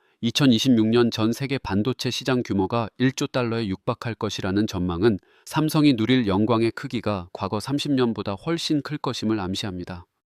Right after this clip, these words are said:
가장 소름 돋는 평행이론은 바로 비관론의 끝에서 피어난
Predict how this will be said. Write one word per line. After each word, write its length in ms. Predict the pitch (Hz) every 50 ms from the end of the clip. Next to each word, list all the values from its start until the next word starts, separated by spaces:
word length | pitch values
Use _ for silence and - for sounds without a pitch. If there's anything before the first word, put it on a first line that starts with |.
| _ -
가장 280 | - - 113 135 131 131
소름 320 | - - 165 156 151 147
돋는 340 | 135 139 123 123 127 123 120
평행이론은 760 | - - 131 131 127 123 113 107 101 95 98 123 127 117 -
바로 340 | - 104 95 110 107 95 - -
비관론의 600 | - 113 110 - 139 131 127 120 117 117 120 117
끝에서 440 | - - - - 143 131 - 127 -
피어난 380 | - - - 123 117 120 117